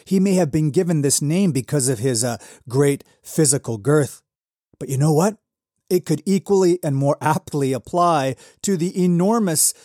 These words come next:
circumference of his ideas. I mean, I'd say that never before and since, maybe his student Aristotle is his only equal,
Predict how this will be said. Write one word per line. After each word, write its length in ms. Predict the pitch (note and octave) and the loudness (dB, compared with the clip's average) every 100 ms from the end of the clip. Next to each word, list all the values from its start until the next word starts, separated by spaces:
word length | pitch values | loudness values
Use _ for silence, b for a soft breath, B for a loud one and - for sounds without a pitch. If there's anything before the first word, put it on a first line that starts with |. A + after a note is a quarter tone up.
| b | b
circumference 880 | - G3 - A3 C4 - D#3 D3+ - | 0 0 -2 -4 -2 -4 -4 -2 -2
of 220 | F3+ F3 | -2 0
his 300 | G3+ A3 F3+ | 0 0 0
ideas. 920 | F#3+ A3 A#3 F#3+ C#4+ D#4+ C3+ A#2 - - _ _ _ _ _ _ b b | -4 -4 -4 -6 -4 -2 -4 -4 -8 -8 _ _ _ _ _ _ b b
I 100 | A3+ | -4
mean, 180 | D4 B3+ b b | -4 -4 b b
I'd 280 | G3+ C4 - | -6 -2 0
say 240 | B3+ A#3 | 0 2
that 180 | G3+ F#3 | 0 0
never 380 | F3+ G#3+ A#3 G#3 | 0 2 0 0
before 600 | G#3+ - F#3+ F3+ F3 - | -4 -2 0 2 2 0
and 240 | C3+ F#3 - | -4 0 0
since, 580 | - C#3 B2+ - - - b b b - | 0 -2 -2 -2 -2 -4 b b b -4
maybe 240 | D3+ D3+ | -2 0
his 140 | C3+ - | 0 -2
student 420 | - D#3+ C3+ - | 0 0 -2 -4
Aristotle 640 | D3 D3 - C3 A#2+ A2+ | -2 -2 -2 -4 -4 -6
is 140 | B2+ C3 | -6 -6
his 120 | B2+ | -2
only 320 | C3+ B2 D3 | -2 -2 -2
equal, 420 | F#3+ - B2 G#2+ | -2 0 -2 -4